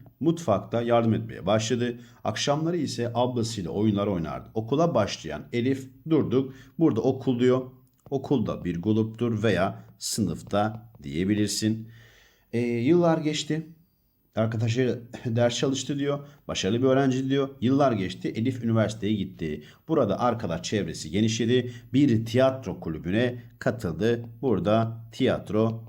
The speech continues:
diyeceğiz sevgili arkadaşlar. Şimdi gerisini oku-, çok da okumamıza gerek yok. Elif'in zaman için değişen rolleri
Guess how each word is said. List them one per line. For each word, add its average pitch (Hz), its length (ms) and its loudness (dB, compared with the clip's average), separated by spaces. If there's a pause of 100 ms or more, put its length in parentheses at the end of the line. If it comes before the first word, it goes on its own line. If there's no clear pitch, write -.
(120)
diyeceğiz 104 360 0
sevgili 69 320 -8
arkadaşlar. 69 640 -6 (200)
Şimdi 160 560 -2 (160)
gerisini 165 360 2
oku-, - 160 -6
çok - 280 -4
da 92 60 -2
okumamıza 85 400 -4
gerek 127 320 0
yok. 139 200 -2 (340)
Elif'in 143 340 2
zaman 147 420 0
için 110 220 -2
değişen 117 360 2
rolleri 110 540 2